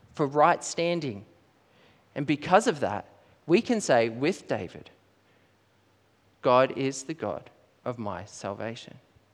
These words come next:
We can in him and through him in, enter into God's presence with boldness, Ephesians three.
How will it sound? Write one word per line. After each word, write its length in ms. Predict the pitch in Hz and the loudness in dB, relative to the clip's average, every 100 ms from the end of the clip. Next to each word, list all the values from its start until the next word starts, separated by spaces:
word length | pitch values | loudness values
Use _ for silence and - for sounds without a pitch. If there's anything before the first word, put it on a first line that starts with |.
| _ _ _ _ _ _ _ _ | _ _ _ _ _ _ _ _
We 140 | 156 165 | 0 0
can 220 | 190 165 | 0 0
in 260 | 175 196 | 0 0
him 440 | 220 160 123 113 120 | 0 -2 -2 -4 -8
and 160 | 147 139 | -8 -10
through 460 | - 175 208 269 | -10 -4 -2 0
him 460 | 233 185 131 107 113 _ _ | -2 -2 -4 -6 -10 _ _
in, 220 | - 113 - _ _ _ _ _ _ - - _ - | -14 -14 -16 _ _ _ _ _ _ -20 -20 _ 0
enter 300 | 170 190 185 | 0 2 0
into 280 | 165 160 165 | 0 -2 -2
God's 300 | 160 143 - | 0 0 0
presence 440 | - 147 139 - | -2 -2 -2 -6
with 220 | 143 123 | -8 -2
boldness, 480 | 151 170 180 120 - | 4 4 4 -2 -6
Ephesians 540 | 117 - 120 113 101 | -10 -6 -6 -8 -14
three. 320 | - 98 90 | -16 -18 -18